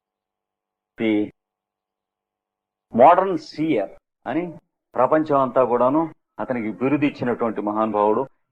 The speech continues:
హీరో అనేటువంటి వాడు. అంటే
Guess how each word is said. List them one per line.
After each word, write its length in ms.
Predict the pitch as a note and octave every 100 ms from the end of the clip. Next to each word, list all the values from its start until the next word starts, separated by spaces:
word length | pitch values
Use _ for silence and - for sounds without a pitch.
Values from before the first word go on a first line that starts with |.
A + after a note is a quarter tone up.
| -
హీరో 280 | C#3 D3+ D3
అనేటువంటి 560 | E2+ A#2+ A#2 G#2+ G#2 G#2
వాడు. 280 | A2+ G2+ B2+ D#3 - _ _ _ _ _ _ _ _ _ -
అంటే 380 | A2 E3 E3